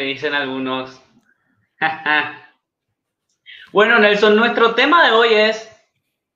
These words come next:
cómo ahorrar en Bitcoin, cómo la gente puede ahorrar en Bitcoin, y vamos a empezar con eso. ¿Cómo empezaste vos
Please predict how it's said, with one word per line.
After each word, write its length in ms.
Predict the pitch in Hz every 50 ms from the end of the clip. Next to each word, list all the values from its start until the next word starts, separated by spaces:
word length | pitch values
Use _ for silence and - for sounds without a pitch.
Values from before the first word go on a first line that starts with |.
| _
cómo 300 | - 247 262 269 294 294
ahorrar 320 | 269 247 220 214 202 208 214
en 260 | 214 202 180 165 -
Bitcoin, 640 | 170 175 170 160 165 - - 143 143 147 143 143
cómo 200 | 135 190 214 233 247
la 120 | 240 220
gente 280 | 220 214 214 208 220 208
puede 200 | - 196 208 214
ahorrar 300 | 208 202 190 190 196 196
en 100 | 196 190
Bitcoin, 400 | 185 190 190 190 - 202 202 202
y 60 | 202
vamos 220 | 190 190 208 220
a 20 | 226
empezar 320 | 226 220 208 214 208 208
con 160 | 214 208 185
eso. 240 | 185 196 190 220 196
¿Cómo 180 | - 190 196 202
empezaste 640 | 202 202 208 196 - - 202 196 196 196 214 214 196
vos 300 | 180 185 202 202 -